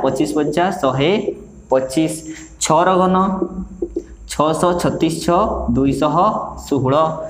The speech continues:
ସାତର ଘନ, ସାତ ସତା ଅଣଚାଶ, ଅଣଚାଶ ସତା ଦୁଇ, ତିନିଶହ ତେୟାଳିଶ, ସରି, ତିନିଶହ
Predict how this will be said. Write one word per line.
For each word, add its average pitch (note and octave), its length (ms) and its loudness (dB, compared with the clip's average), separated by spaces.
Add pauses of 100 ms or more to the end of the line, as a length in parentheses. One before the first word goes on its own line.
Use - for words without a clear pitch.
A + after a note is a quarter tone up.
(260)
ସାତର F3 440 2
ଘନ, F3+ 180 2 (500)
ସାତ C#3+ 180 0
ସତା D3+ 220 2
ଅଣଚାଶ, D#3 480 2
ଅଣଚାଶ C#3 300 2
ସତା E3+ 180 2
ଦୁଇ, D3 200 0 (360)
ତିନିଶହ D#3 260 2
ତେୟାଳିଶ, A#2+ 380 0
ସରି, - 140 -2 (260)
ତିନିଶହ D3 360 2